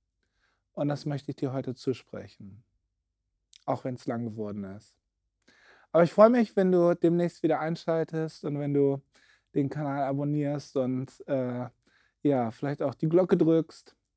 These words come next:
Wir brauchen die tausend Leute. Und ich wünsche dir Gottes Segen jetzt, ähm, dass du, ja, einfach so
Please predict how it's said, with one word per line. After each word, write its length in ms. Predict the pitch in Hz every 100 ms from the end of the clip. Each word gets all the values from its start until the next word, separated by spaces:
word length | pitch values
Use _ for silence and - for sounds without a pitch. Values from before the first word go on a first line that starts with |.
| _
Wir 180 | 156 143
brauchen 380 | 143 156 156 170
die 120 | 151
tausend 440 | 151 180 180 180
Leute. 580 | 165 165 175 175 165 160 _ _ _ _ _ _ _ _ _
Und 180 | 147 147
ich 140 | 143
wünsche 260 | 156 147 -
dir 440 | 143 139 135 139 - -
Gottes 320 | 151 147 -
Segen 320 | 156 151 151
jetzt, 440 | 143 139 - - _ _ _ _ -
ähm, 500 | 135 127 131 135 135
dass 220 | 147 135
du, 360 | - 139 131 131 - _ _ _ _ _
ja, 140 | 143 123
einfach 300 | 131 - 127
so 480 | - 131 127 127